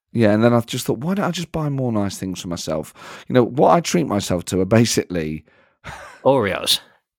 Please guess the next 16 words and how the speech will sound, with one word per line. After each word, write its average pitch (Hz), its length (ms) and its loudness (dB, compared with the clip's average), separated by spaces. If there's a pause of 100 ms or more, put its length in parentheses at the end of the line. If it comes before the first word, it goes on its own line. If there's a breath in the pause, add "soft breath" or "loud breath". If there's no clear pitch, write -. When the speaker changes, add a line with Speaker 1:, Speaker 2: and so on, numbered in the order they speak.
Speaker 1:
Oreos, 107 840 2 (560)
booze, 95 680 4 (140)
and, 98 180 -2
like, 95 320 -8 (120)
corporate - 560 -4
<laughs> 98 40 -6
experiences. 131 1300 -2
And 117 100 -4
I - 20 -6
was 113 120 -8
like, 120 200 0 (680 loud breath)
"I 147 40 -6
should 180 180 0
also 180 300 4
apply 113 440 2
that 104 260 2